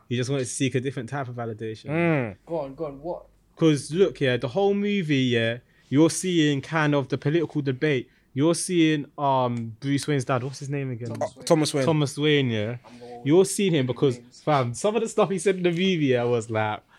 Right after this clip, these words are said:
Speaker 1: politically, like, if we're talking from a politics point of view, yeah, like, wow, like, when he was like,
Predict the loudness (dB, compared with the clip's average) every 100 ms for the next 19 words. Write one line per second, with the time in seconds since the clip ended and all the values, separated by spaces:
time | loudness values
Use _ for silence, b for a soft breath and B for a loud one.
0 | _ 0 2 2 2 0 2 2 0 -2
1 | 2 2 2 0 0 0 2 2 2 -2
2 | -2 -2 0 2 2 4 0 -4 -10 _
3 | _ _ _ _ -4 -2 -2 0 2 2
4 | 0 -2 0 2 2 2 -2 -2